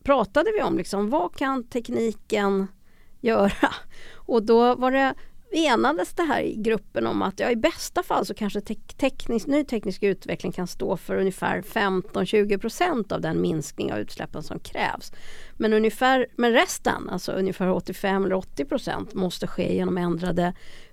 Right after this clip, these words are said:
beteenden som handlar om att avstå saker och ting eller göra grejer annorlunda så det blir lä-, eh, lägre utsläpp. Och hur kan, hur kan man tänka kring det utifrån det här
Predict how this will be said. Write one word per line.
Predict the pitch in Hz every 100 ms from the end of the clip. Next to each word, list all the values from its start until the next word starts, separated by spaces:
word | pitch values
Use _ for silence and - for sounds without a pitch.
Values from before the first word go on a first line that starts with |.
| -
beteenden | 208 - 370 349 - - - -
som | 190 180
handlar | 185 175
om | 175 175
att | 170 -
avstå | - 233 160 160 - - -
saker | - - - -
och | -
ting | - - -
eller | 175
göra | 185 180 185 180
grejer | 185 170 180
annorlunda | 208 185 175 269 254 -
så | -
det | -
blir | 165 156
lä-, | 147 - - -
eh, | - - -
lägre | 190 170 - - - - - - -
utsläpp. | 170 - - - - - - - - - - - - -
Och | 240 254 - - - - - - -
hur | 214 - - -
kan, | 269 269 - 226 -
hur |
kan | 277 269
man | 269
tänka | 285 277 254
kring | 285 269
det | 226 359 349 196
utifrån | 190 185 190 196 180
det | 170
här | 160 160